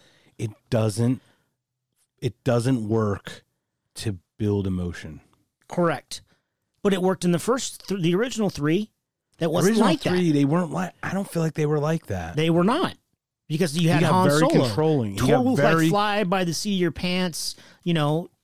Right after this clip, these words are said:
Speaker 2: off the cuff, with all those other expressions. But there was nobody like
Speaker 1: He
Speaker 2: that
Speaker 1: got
Speaker 2: in the,
Speaker 1: American
Speaker 2: in the other
Speaker 1: Graffiti.
Speaker 2: six.
Speaker 1: He got American Graffiti fucking Harrison Ford is what he got. He got the rebel.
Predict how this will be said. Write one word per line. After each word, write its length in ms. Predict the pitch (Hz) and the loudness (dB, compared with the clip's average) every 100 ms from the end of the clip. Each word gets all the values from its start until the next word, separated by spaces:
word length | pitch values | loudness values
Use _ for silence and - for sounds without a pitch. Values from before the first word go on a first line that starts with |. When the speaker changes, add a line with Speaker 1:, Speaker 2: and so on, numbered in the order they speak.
| _ | _
Speaker 2:
off 240 | 156 175 | -2 -2
the 80 | - | -4
cuff, 560 | - 190 185 151 - - _ | -4 0 0 0 -8 -18 _
with 120 | - 175 | -6 -2
all 180 | 175 | 0
those 280 | 185 185 160 | 0 2 0
other 180 | 185 175 | -2 -2
expressions. 640 | 170 - 185 175 190 180 - - - _ | -4 -4 -6 -4 -4 -6 -10 -20 -20 _
But 280 | 151 175 151 | -6 -4 -2
there 120 | 185 | 0
was 140 | 180 | 0
nobody 400 | 180 185 170 165 160 | 2 2 2 0 0
like 320 | 143 202 240 | 0 -2 -4
Speaker 1:
He 60 | - | -2
Speaker 2:
that 100 | 135 | 0
Speaker 1:
got 100 | 127 | 2
Speaker 2:
in 100 | 131 | 2
the, 60 | 156 | 4
Speaker 1:
American 280 | 156 190 180 | 4 2 2
Speaker 2:
in 60 | 170 | 2
the 100 | 175 | 2
other 140 | 165 | 0
Speaker 1:
Graffiti. 300 | 123 98 87 78 | 0 2 0 -4
Speaker 2:
six. 180 | - - | -10 -8
Speaker 1:
He 120 | 120 | -4
got 120 | 113 | -2
American 420 | 95 95 90 90 | -2 -4 -6 -10
Graffiti 380 | 82 - 87 80 | -12 -12 -10 -10
fucking 360 | - 85 - 82 | -10 -12 -12 -10
Harrison 360 | 82 78 - | -10 -10 -14
Ford 300 | - 107 101 | -12 -8 -6
is 80 | 76 | -8
what 140 | 78 73 | -12 -10
he 60 | |
got. 280 | - 113 90 | -6 -4 -4
He 60 | 87 | -6
got 160 | 98 | -6
the 80 | 110 | -4
rebel. 460 | 107 151 123 - | -2 -2 -4 -12